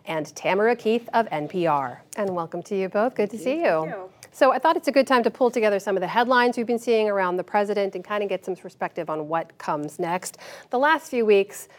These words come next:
Speaker 1: you saw the president's party outperform history in the midterms. Gas prices are down. They had a legislative win codifying same-sex and interracial marriage protections. They brought Brittany Griner home.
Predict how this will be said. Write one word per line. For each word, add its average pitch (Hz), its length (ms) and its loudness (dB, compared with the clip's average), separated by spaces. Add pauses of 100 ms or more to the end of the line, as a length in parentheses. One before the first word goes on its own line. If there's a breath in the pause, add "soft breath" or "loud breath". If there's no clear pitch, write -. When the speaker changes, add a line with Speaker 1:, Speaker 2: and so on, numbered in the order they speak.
(200 loud breath)
Speaker 1:
you - 80 -20
saw 185 80 -2
the 170 80 -4
president's 180 400 -2
party 160 480 -4
outperform 240 580 2
history 233 440 4
in 226 120 4
the 226 60 6
midterms. 175 640 2
Gas 147 300 -4
prices 240 500 4
are 226 260 2
down. 180 560 4
They 170 80 2
had 165 120 -2
a 156 60 -2
legislative 233 520 2
win 220 340 4
codifying 208 540 0
same-sex 208 640 -2
and 185 160 -2
interracial 185 580 0 (260 loud breath)
marriage 185 440 4
protections. 180 580 0
They 160 100 -6
brought 240 460 2
Brittany 269 300 2
Griner 220 440 4
home. 196 540 0